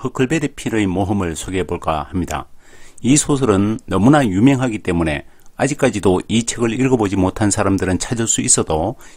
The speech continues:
이 책의 제목까지 들어보지 못한 사람들은 찾기 어려울 듯합니다. 아이들에게나 어른들에게나 이만큼 유명한 소설도 찾아보기 어려울 테니까요.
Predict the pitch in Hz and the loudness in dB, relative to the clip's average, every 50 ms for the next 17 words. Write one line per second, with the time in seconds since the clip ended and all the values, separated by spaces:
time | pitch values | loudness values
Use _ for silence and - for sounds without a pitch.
0 | - - - 113 113 - - 110 117 117 107 - 147 156 170 160 - 135 123 110 | -6 -4 -4 -2 -2 -4 -2 -2 -2 -2 0 2 2 2 2 2 0 -2 -2 -2
1 | 113 - - 104 101 98 98 92 95 92 95 95 - - 104 98 - - 98 92 | -2 -2 -2 -2 0 0 0 0 0 -2 -2 -4 -2 -2 -2 -2 -2 -2 -2 -2
2 | 92 90 92 90 90 87 - - - - - - - 92 90 80 78 - - 90 | -2 -2 0 0 0 -2 -2 -4 -8 -10 -10 -8 -4 -4 -2 -4 -4 -6 -6 -6
3 | 92 90 95 110 120 123 - - 117 110 - - 104 95 87 - - 67 - - | -4 -2 0 0 0 -2 -2 -4 -6 -4 -2 0 0 0 2 0 0 -2 -2 -6
4 | - - - - - - - _ - - 104 110 107 98 110 101 85 85 82 80 | -14 -20 -20 -20 -20 -20 -20 _ -4 0 0 0 0 0 -2 -2 -2 -2 -4 -4
5 | 80 78 82 95 107 110 - - 95 98 101 117 131 135 131 113 107 90 92 85 | -4 -4 -4 -4 -6 -8 -8 -6 -4 -2 0 0 0 0 0 0 -2 -2 -2 -2
6 | 76 73 71 90 - 95 107 131 147 - - 151 147 127 85 95 107 135 147 135 | -2 -4 -6 -6 -4 0 0 0 0 0 0 -2 0 0 2 4 4 6 6 4
7 | 139 135 127 - - 127 110 120 117 110 - 98 90 - - - 95 95 90 90 | 2 0 0 -2 -4 -4 -4 -4 -4 -2 0 -2 -2 -2 -4 -6 -6 -4 -4 -4
8 | 90 87 85 80 78 73 - 90 90 95 104 113 113 - 107 101 98 - 80 76 | -4 -4 -4 -4 -6 -4 -4 -2 0 0 0 0 -2 -2 -4 -4 -2 -2 -4 -4
9 | 73 73 92 123 | -2 -4 -6 -6